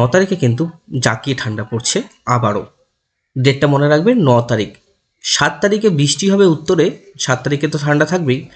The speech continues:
কিন্তু দক্ষিণের দিকে ন তারিখ, দশ তারিখ, এগারো তারিখ, বারো তারিখ, এই তিন দিন কিন্তু ঠান্ডা থাকবে।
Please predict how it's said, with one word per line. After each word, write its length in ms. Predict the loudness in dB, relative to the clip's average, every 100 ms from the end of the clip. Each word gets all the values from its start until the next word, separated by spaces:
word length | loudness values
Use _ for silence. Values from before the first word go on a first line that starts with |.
| -20 _ -4
কিন্তু 240 | -2 -2 0
দক্ষিণের 420 | 0 2 2 2
দিকে 220 | 2 0 -2 -6 _ _ _ -4
ন 100 | 2 2 2
তারিখ, 240 | 0 0 -4 _ _ _ _ -6
দশ 240 | 0 0 2
তারিখ, 240 | 2 2 -2 -14 _ _ _ -4
এগারো 260 | 0 2
তারিখ, 280 | 2 2 2 -2 -20 _ _ -4
বারো 280 | 0 0 0
তারিখ, 260 | -6 -8 -12 _ _ _ -6
এই 100 | -6
তিন 140 | 0 2
দিন 120 | 2 2
কিন্তু 200 | -2 -2
ঠান্ডা 240 | -2 -2
থাকবে। 280 | 0 0 -2